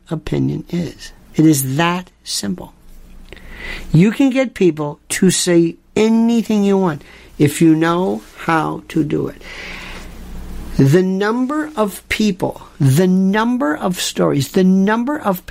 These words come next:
I, I cannot tell you this. The, the, the, the people who can quash an idea. Here's one for you. Years ago, a while back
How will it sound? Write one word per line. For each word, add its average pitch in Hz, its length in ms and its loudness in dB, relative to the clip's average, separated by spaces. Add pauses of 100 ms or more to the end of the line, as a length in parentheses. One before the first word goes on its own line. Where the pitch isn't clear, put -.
I, 175 260 0
I 170 120 0
cannot 214 580 -2
tell 202 280 2
you 120 240 2
this. - 420 -10 (1400)
The, 180 340 2
the, 196 360 2
the, 190 320 0
the 185 140 4
people 247 460 -2
who 214 220 0
can 185 260 -2
quash 196 400 -2
an 214 100 -2
idea. 196 280 2 (180)
Here's 302 360 2
one 190 260 2
for 135 260 -4
you. 156 220 -8 (1900)
Years 247 520 6
ago, 180 180 0
a 185 40 0
while 202 240 -2
back 151 320 -4